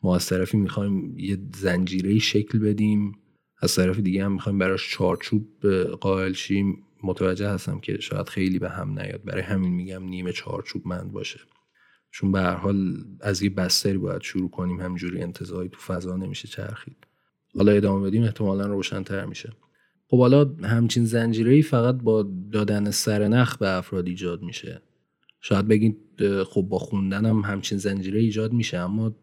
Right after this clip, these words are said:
کلمه کلیدی به نظرم اینجا سرعت هستش که مقاله و کتاب ممکنه کند کنه ماجرا رو. البته این بحث خیلی بزرگه، می‌دونم یه خورده ممکنه نشه اینجا هم مقایسش کرد،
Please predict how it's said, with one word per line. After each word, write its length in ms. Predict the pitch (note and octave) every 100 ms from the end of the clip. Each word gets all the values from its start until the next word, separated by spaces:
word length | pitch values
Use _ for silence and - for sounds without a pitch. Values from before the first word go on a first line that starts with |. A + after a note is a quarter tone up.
| -
کلمه 360 | - G#2 A#2 A#2+
کلیدی 600 | A#2 A2+ A#2 A#2 A#2 A2+
به 140 | G#2
نظرم 420 | G2+ F#2+ G#2 A2
اینجا 220 | A2 G2+ G#2+
سرعت 580 | - G2+ F#2 F#2+ F#2
هستش 520 | E2+ E2+ - - - - _ _ _ _
که 480 | - G#2 F#2+ E2+ F2
مقاله 360 | F#2+ G2 F#2+ F#2+
و 80 | F#2
کتاب 360 | G#2 - A#2
ممکنه 680 | B2 A2 G#2 G2+ G2 - C3
کند 380 | B2+ - B2 A#2
کنه 240 | - F#2+
ماجرا 540 | F#2 F#2 F#2 F#2+ F2+ F#2
رو. 120 | F#2+ _ -
البته 300 | G2+ G2+ G#2+
این 200 | G#2+ G#2+ -
بحث 340 | G#2 G#2+ -
خیلی 240 | - G#2 G#2
بزرگه، 840 | G#2 G2+ G2 G#2 G#2 A2 G#2+ G#2
می‌دونم 480 | G2+ G#2 G#2 G#2 G2+
یه 60 | G#2
خورده 520 | - G2 G2+ G2 G2
ممکنه 420 | G#2 G#2 - G#2
نشه 320 | G2+ G2+ - -
اینجا 300 | G#2 G#2 G2+
هم 100 | G2+
مقایسش 640 | G2+ G2+ G#2 - G2+ -
کرد، 260 | G2+ G#2